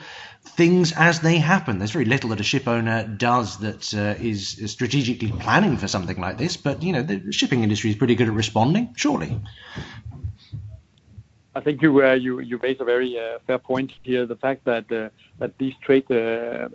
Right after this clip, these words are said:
Speaker 2: restrictive, uh, measures, they are actually, uh, limiting, uh, G D P growth, uh, as, as, as we know it.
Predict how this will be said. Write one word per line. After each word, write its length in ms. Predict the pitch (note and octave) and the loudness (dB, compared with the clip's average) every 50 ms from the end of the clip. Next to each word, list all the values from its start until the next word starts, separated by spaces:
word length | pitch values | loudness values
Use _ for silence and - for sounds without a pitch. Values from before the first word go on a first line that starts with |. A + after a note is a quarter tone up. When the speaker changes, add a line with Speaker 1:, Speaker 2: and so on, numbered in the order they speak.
| - D3 C#3 | -10 -10 -10
Speaker 2:
restrictive, 560 | C#3 - - - C3+ B2+ - - - A#2+ A2 - | -12 -12 -6 -2 -2 -2 -2 2 0 0 0 0
uh, 200 | A2+ G#2+ G#2 G#2+ | -2 -2 -2 -2
measures, 560 | G#2+ B2 C#3+ C#3+ - - C3+ A2+ - - - - - - - - - - | 0 0 0 0 2 2 2 0 0 -6 -20 -20 -20 -20 -20 -20 -16 -8
they 220 | - A2+ C3 C#3+ | -2 0 2 4
are 140 | D#3+ D#3+ D#3 | 6 6 6
actually, 520 | C3+ C3 C3 - - D3 C#3 B2+ B2+ A#2 - _ _ - - | 4 2 0 -2 -2 0 2 2 0 0 -2 _ _ -10 -6
uh, 640 | G3+ C3+ A#2+ A2+ A2+ A#2 A2+ A2 A2 A2 A2 A2+ - - - - | -4 -2 -2 -2 -2 -2 -2 -4 -4 -6 -8 -10 -12 -14 -10 -8
limiting, 720 | C3+ A#2 A2 A#2+ A#2+ B2+ C#3 C3 - - B2+ A#2 A2+ A2+ | -8 -6 -2 -2 0 0 0 -2 0 0 0 0 0 -2
uh, 260 | B2 A2 G#2+ A#2 A#2 G#2+ | -6 -8 -8 -6 -6 -6
G 160 | - - A#2+ | -4 -4 -4
D 60 | A#2 | -4
P 180 | A2+ - D3 E3 | -2 0 0 0
growth, 260 | E3+ - B2 A2+ A2 - - | 4 4 4 4 2 2 0
uh, 60 | A#2 | 0
as, 240 | G#2+ - - A2 - - - - - | 0 0 -2 -4 -8 -8 -10 -10 -6
as, 200 | - - - - - - | -6 -8 -8 -8 -8 -8
as 180 | - - - | -8 -6 -4
we 120 | - A#2+ A2 | -2 -2 0
know 200 | G#2+ A#2+ D#3+ E3+ | 4 6 6 6
it. 120 | C#3+ - | 4 2